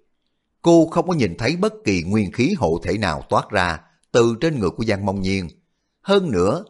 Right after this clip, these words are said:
những câu thần chú mà ông ta đang đọc kia cũng chẳng phải là thần chú gì, mà chỉ là những câu do ông ta tự bịa ra thôi. Dương Tử Mi không ngờ Giang Mông Nhiên nổi tiếng kia không có khác gì cô của kiếp trước. Chẳng qua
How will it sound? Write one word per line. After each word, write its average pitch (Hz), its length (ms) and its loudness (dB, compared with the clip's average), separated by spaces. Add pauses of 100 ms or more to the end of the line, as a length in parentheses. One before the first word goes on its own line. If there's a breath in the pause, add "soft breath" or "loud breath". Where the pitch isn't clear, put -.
những 104 300 -4
câu 127 280 2
thần 90 260 -4
chú 151 240 2
mà 113 80 0
ông 80 180 -4
ta 92 220 0
đang 95 240 -4
đọc 76 200 -4
kia 92 280 -2 (340)
cũng 143 280 0
chẳng 107 280 -2
phải 101 140 -2
là 104 100 -2
thần 90 300 -6
chú 165 220 -2
gì, 90 340 0 (260 soft breath)
mà - 120 -2
chỉ 120 240 -2
là 151 100 0
những 90 260 -4
câu 101 480 -2
do 117 200 2 (160)
ông 107 200 -2
ta 90 200 0
tự 82 260 -4
bịa 78 240 -2
ra 82 160 -2
thôi. 82 280 -2 (880)
Dương 110 340 -2
Tử 82 140 -6
Mi 98 380 -2 (240 soft breath)
không 190 300 -4
ngờ 90 400 -2
Giang 107 280 -2
Mông 101 180 -2
Nhiên 104 300 -2
nổi 85 160 -2 (100)
tiếng 135 160 -4
kia 92 300 -2 (320)
không 180 260 -4
có 196 100 -4
khác 220 320 -6
gì 92 340 -2
cô 117 260 2
của 95 140 -6
kiếp 123 180 -6
trước. 143 200 -2 (680)
Chẳng 131 280 -2
qua 123 220 0